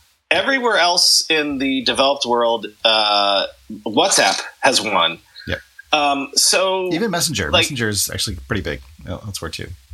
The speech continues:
Speaker 1: So, uh, there's, this is, <laughs> you know, uh, s-, insert joke about, uh,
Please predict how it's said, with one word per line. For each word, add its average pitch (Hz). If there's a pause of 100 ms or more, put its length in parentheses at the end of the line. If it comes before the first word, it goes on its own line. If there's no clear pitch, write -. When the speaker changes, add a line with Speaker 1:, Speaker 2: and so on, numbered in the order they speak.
(600)
Speaker 1:
So, 226 (160)
uh, 151 (200)
there's, 220
this 208
is, 190 (220)
<laughs> -
you 190
know, 117
uh, - (160)
s-, -
insert 190
joke 165
about, 139
uh, 127